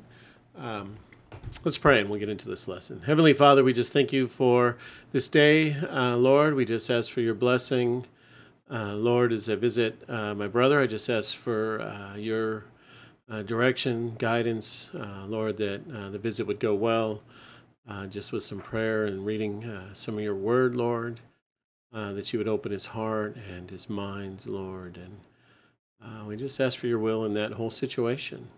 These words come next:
Lord, uh, whatever that's gonna be, Lord, whether you're ready to take him home or, or, uh, give him some more, uh, life here on earth, Lord.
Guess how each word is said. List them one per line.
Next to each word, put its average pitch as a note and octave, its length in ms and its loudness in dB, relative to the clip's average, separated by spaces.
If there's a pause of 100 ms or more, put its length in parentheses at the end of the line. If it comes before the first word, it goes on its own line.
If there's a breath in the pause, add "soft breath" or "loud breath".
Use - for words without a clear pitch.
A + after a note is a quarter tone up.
(140)
Lord, G2+ 520 -8 (160)
uh, F#2+ 280 -14 (340)
whatever G#2+ 300 -2
that's G2+ 200 -6
gonna F#2+ 220 -12
be, F2+ 240 -14 (100)
Lord, F#2 280 -14
whether G2 200 -4
you're F#2+ 140 -4
ready G2+ 240 0
to F#2+ 80 -4
take G#2 240 -4
him F#2+ 80 -8
home B2 420 -2
or, G2 260 -12 (840 loud breath)
or, G#2 300 -12
uh, G2+ 160 -8
give G2+ 180 -4
him G#2 120 -6
some - 180 -4
more, G#2 380 -2
uh, G2+ 300 -10 (340)
life G#2 260 -4
here G#2+ 180 -4
on G2 200 -8
earth, F#2+ 340 -14
Lord. A2 320 -16